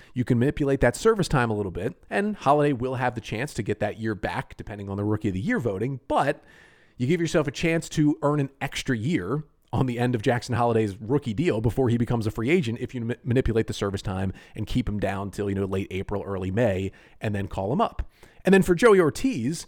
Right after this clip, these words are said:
he's got options, even though he is on the forty-man roster, and I think there's still legitimate questions about his bat and how much it can play at the big league level. So the easy thing is just you leave Holliday and Ortiz both in triple A to start the year,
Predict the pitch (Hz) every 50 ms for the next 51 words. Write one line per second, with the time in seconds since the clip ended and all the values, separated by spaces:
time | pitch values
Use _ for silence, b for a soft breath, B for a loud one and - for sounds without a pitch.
0 | _ _ - - 165 190 160 - 151 139 - 131 123 120 - - - 117 151 175
1 | 143 127 117 120 117 107 117 117 - 104 104 113 110 101 92 - 120 117 104 104
2 | 104 110 156 196 208 - - 135 139 - 165 170 175 175 175 - b b b b
3 | b b b 214 202 - 247 - 214 196 - - - 196 180 165 156 127 95 117
4 | 131 127 120 - - - 113 110 - - 110 95 92 107 101 98 113 98 - -
5 | 92 92 92 98 - 101 92 - 110 104 104 101 95 - - 101 - 95 - -
6 | 107 101 98 - - - 104 95 95 92 87 87 90 156 147 214 247 233 - b
7 | b b - 202 190 165 226 262 277 240 170 - 139 135 120 113 - 120 170 -
8 | - 131 123 123 113 - 120 123 127 131 131 131 127 120 117 110 - 110 107 127
9 | 120 - - 107 120 - 120 110 - 123 - - 113 110 107 101 - 117 104 101
10 | - 95 101 120 165 233 254